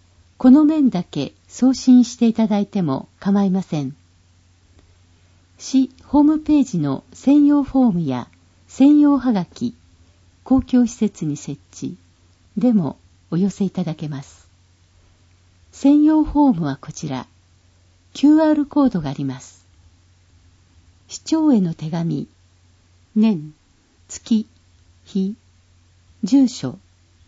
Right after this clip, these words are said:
郵便番号、柏崎市、氏名、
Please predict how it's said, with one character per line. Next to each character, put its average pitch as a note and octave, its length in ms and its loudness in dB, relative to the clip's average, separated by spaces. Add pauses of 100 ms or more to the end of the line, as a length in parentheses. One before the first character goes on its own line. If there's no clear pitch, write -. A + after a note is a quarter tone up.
(480)
郵 B3+ 220 4
便 C#4 260 4
番 A3+ 260 0
号、 B2+ 280 -10 (720)
柏 C4+ 400 0
崎 A#3+ 340 -4
市、 - 300 -12 (1120)
氏 - 240 0
名、 E3 300 2